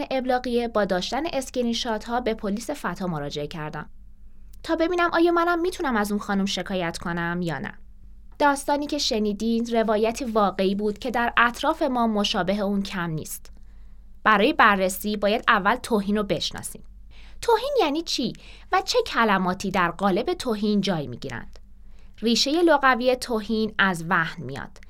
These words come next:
یعنی تحقیر کردن و خوار کردن و کوچک کردن فرد.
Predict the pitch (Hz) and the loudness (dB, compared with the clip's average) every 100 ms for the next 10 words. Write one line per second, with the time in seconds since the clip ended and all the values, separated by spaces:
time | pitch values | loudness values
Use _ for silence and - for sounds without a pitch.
0 | - - - 220 226 202 220 254 - 208 | -18 -16 -6 0 2 4 2 -2 -2 -2
1 | 196 202 165 - 196 185 185 190 220 214 | 0 -2 -2 -2 0 2 2 2 2 2
2 | 202 - 208 196 226 202 190 208 233 262 | 0 2 0 0 -2 -2 0 0 0 -2
3 | 277 - 277 269 - 254 233 240 311 320 | -4 -6 -2 -2 -2 -2 -2 0 -2 -4
4 | - 139 - | -2 -2 -2